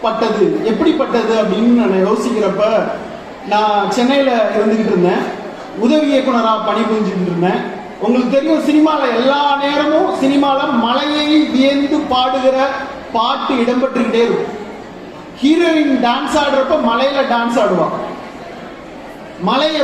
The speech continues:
பாராட்டி கவிஞர்கள் பாட்டு எழுதிக்கிட்டே இருப்பாங்க. அப்பதான் முதல் முறையாக தொண்ணூத்தெட்டு இருக்கும்னு நினைக்கிறேன், "வெயிலை கொண்டு வாருங்கள்"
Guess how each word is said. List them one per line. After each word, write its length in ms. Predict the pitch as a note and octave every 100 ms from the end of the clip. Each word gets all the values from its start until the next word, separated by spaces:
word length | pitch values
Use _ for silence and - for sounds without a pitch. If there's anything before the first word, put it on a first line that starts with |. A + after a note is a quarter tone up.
| -
பாராட்டி 500 | B3 C4+ C#4+ A#3+ B3
கவிஞர்கள் 520 | B3 A3+ B3 A#3 G#3 G#3+
பாட்டு 320 | G#3 G#3+ -
எழுதிக்கிட்டே 400 | F#3+ G#3 F#3+ G#3+
இருப்பாங்க. 440 | G3+ F#3 - E3 F3 - - - - - - - - -
அப்பதான் 540 | G3+ B3 B3 D#4 C4+ G#3 - -
முதல் 260 | G3+ C4 C4
முறையாக 500 | B3 A#3 A3 A3 A#3+ -
தொண்ணூத்தெட்டு 560 | A#3+ C4+ - A#3+ A#3 C4
இருக்கும்னு 500 | A#3+ G#3 A#3 A#3 F#3+
நினைக்கிறேன், 380 | F#3 F#3+ F#3+ - - - - - - - - - F3
"வெயிலை 540 | C4+ E4 E4 D#4+ C#4+
கொண்டு 280 | C4+ B3 A#3+
வாருங்கள்" 720 | B3 A#3 A3+ A3+ A3 F#3+ -